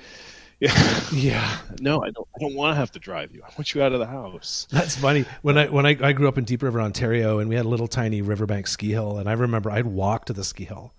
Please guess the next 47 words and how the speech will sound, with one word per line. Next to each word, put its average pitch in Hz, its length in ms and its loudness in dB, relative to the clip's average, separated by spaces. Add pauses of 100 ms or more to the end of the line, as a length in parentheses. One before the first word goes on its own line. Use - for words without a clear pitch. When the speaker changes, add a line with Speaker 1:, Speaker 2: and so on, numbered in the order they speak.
(140)
Speaker 2:
to 127 100 -4
go 104 100 -4
snowboarding. 92 600 -8 (640)
It's 113 200 -6
like, 104 260 -4
Speaker 1:
Yeah. 135 200 8 (140)
Speaker 2:
I 120 120 4
didn't 120 180 4
have 110 100 2
a 107 40 -2
car 113 180 0
at 113 100 0
the 113 60 -2
time, 110 360 0
and 104 120 -2
my 104 120 0
parents 107 260 -4
were 117 60 -6
busy 107 240 -2
doing 104 200 -4
something 110 260 -6
as 101 100 -8
well. 104 280 -6
"I'll 101 260 -8
just 101 180 -10
walk. 92 300 -8 (880)
I'll 120 80 -4
just 107 80 -6
walk 95 260 -6
there." 95 220 -6
And 120 100 -2
it 123 100 -4
wasn't 113 480 -2 (160)
a, 107 60 -4
a 87 100 -6
short 98 320 -6
walk. 92 300 -8 (360)
It 107 60 -8
was 107 100 -6
actually 107 240 -8
quite 101 180 -6
a 95 40 -8
ways. 92 440 -14
<laughs> 139 80 4 (920)
It - 20 -10
went, 131 220 0
yeah, 151 180 0